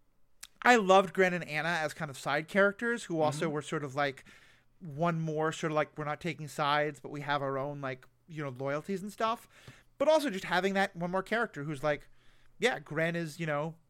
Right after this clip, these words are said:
Speaker 1: really good at, like, the, <laughs> I mean, I, I thought the way they first introduced them of, like, you know, "Feel the notes nibble on your neck and
Speaker 2: Right,
Speaker 1: feel
Speaker 2: right,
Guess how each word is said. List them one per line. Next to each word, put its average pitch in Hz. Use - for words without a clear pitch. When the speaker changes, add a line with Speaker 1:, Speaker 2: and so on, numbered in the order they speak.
Speaker 1:
really 147
good 170
at, 190
like, 185
the, 190
<laughs> -
I 226
mean, 220
I, 240
I 247
thought 311
the 285
way 214
they 220
first 196
introduced 165
them 214
of, 165
like, 151
you 175
know, 147
"Feel 214
the 175
notes 151
nibble 151
on 143
your 139
neck 131
and 143
Speaker 2:
Right, -
Speaker 1:
feel 196
Speaker 2:
right, -